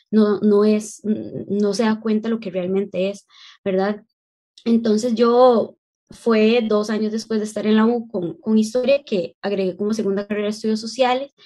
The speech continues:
ya, ya yo creo que el,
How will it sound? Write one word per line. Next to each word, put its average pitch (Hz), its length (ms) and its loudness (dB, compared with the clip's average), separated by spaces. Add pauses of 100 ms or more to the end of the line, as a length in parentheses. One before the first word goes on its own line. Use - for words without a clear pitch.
(400)
ya, 196 600 0 (160)
ya 202 520 -2
yo 214 200 0
creo 247 240 2
que 214 400 -2
el, 196 600 0